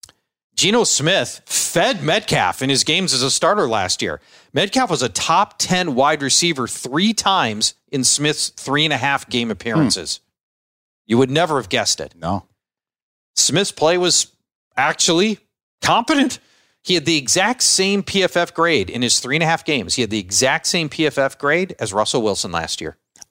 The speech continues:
Speaker 2: I think if the Seahawks stand pat at quarterback with, with Smith and Locke, I think Smith
Speaker 1: Smith
Speaker 2: wins
Speaker 1: wins.
Speaker 2: the job
Speaker 1: I do too.
Speaker 2: going into week one.
Speaker 1: I do too. Um, Seattle could trade for a better quarterback. You know, you mentioned Baker Mayfield. It could be Jimmy Garoppolo, although
Speaker 2: Mm-hmm.
Speaker 1: I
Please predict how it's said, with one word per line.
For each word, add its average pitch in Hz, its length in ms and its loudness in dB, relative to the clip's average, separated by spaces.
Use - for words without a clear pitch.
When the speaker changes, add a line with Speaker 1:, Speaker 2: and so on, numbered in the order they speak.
Speaker 2:
I 117 120 2
think 147 260 2
if 120 160 0
the 117 80 -6
Seahawks 120 440 4
stand 123 340 0
pat 123 400 0
at 107 120 -2
quarterback 101 560 2
with, 92 160 -6
with 107 100 -8
Smith 110 400 0
and 92 100 -6
Locke, 101 280 2
I 98 80 0
think 139 160 0
Smith 117 360 0
Speaker 1:
Smith 127 240 -2
Speaker 2:
wins 135 120 2
Speaker 1:
wins. 104 60 -4
Speaker 2:
the 90 60 -4
job 95 320 2
Speaker 1:
I 90 80 -2
do 101 140 -6
too. 98 100 -2
Speaker 2:
going 92 140 -2
into 85 160 -8
week 85 180 -10
one. 82 180 -6
Speaker 1:
I - 120 -4
do 95 160 -4
too. 110 240 -4
Um, 135 420 0
Seattle 143 340 0
could 143 180 -2
trade 139 240 0
for 156 60 -4
a 143 40 -4
better 139 160 0
quarterback. 135 520 -2
You 107 80 -4
know, 101 80 -2
you 101 160 -6
mentioned 113 500 -2
Baker 113 240 -2
Mayfield. 113 480 -2
It 101 100 -4
could 107 120 -8
be 104 100 -6
Jimmy 107 240 -6
Garoppolo, 98 580 0
although 92 340 -4
Speaker 2:
Mm-hmm. - 120 -10
Speaker 1:
I 98 160 0